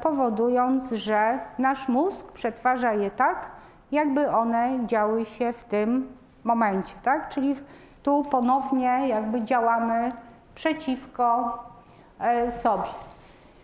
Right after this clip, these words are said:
Dalej warto mieć świadomość tego, że w sytuacji traumatycznej, tej wczesnodziecięcej,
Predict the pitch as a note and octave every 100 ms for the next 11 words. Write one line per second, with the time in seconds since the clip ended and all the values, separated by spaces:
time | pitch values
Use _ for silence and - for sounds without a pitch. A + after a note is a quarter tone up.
0 | - - - A3+ D4 D4+ C4 E4+ C#4 C4
1 | C#4+ C#4 C4+ B3+ B3 - B3+ A#3 B3 B3
2 | A3 A3 - - A3 G3+ G3 B3 F4+ F4+
3 | D#4 - B3+ C4 C4 C4 B3 B3 A#3+ A#3
4 | - G#3+ - B3+ A#3 G#3+ G#3+ G#3+ - -
5 | A3+ C#4 - A3+ A3+ - A#3+ A#3 G#3 G#3
6 | G3 - G#3+ F#3+ F#3 A3 B3+ F4+